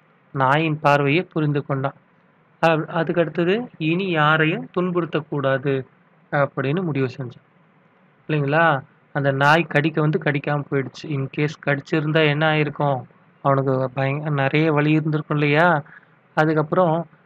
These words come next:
அந்த நாய் நம்மளை விட்டுடுச்சுல, நாம கூட என்ன பண்ணக்கூடாது? இனிமேப்பட்டு எந்த, எந்த ஒரு உயிரினங்களையும் நாம துன்புறுத்தக்கூடாது அப்படின்னு நினைச்சானா, ஆகையினால விட்டுட்டு போயிட்டான். பாருங்க, மூன்றே வரியில அழகா கதையை எளிமையா நம்ம முடிச்சிடலாம். அடுத்து பாருங்க,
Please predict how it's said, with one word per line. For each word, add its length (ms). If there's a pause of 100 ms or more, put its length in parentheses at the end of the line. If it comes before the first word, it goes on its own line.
அந்த 140
நாய் 280
நம்மளை 280
விட்டுடுச்சுல, 520
நாம 240
கூட 200
என்ன 180
பண்ணக்கூடாது? 480
இனிமேப்பட்டு 500
எந்த, 340
எந்த 280
ஒரு 420
உயிரினங்களையும் 600 (480)
நாம 420 (340)
துன்புறுத்தக்கூடாது 920
அப்படின்னு 380
நினைச்சானா, 520
ஆகையினால 680 (420)
விட்டுட்டு 380
போயிட்டான். 300 (300)
பாருங்க, 380
மூன்றே 500
வரியில 380
அழகா 500 (480)
கதையை 480
எளிமையா 280
நம்ம 300
முடிச்சிடலாம். 500 (720)
அடுத்து 280
பாருங்க, 440